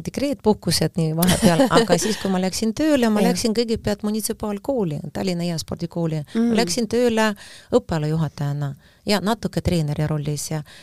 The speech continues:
Speaker 1: ja töötasin seal aasta või kaks, ütleme. Aga siis ma sain aru,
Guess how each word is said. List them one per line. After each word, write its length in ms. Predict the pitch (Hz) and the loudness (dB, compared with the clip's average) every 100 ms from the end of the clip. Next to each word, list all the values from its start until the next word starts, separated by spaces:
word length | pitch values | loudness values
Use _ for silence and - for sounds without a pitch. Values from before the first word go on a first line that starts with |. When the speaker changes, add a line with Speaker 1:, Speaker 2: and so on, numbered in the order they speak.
| - - - - - - | -20 -20 -20 -20 -18 -4
Speaker 1:
ja 960 | 175 185 190 190 185 180 180 175 175 - - | 0 2 2 2 0 -2 -2 -2 -4 -6 -4
töötasin 560 | 277 277 202 - 208 | -4 -2 -6 -4 -4
seal 560 | 202 214 214 208 214 208 - - - | -4 -4 -4 -4 -6 -10 -14 -20 -8
aasta 320 | 208 202 - | -4 -4 -4
või 80 | 156 | -6
kaks, 340 | - 254 - - | -2 -4 -2 -2
ütleme. 440 | 175 180 180 180 175 - - - - - | 0 0 0 0 -4 -10 -20 -18 -12 -2
Aga 180 | 170 | -2
siis 240 | 190 277 240 | 0 -2 0
ma 120 | 226 | 0
sain 360 | 202 254 240 214 | 2 2 2 2
aru, 300 | 262 226 | 4 4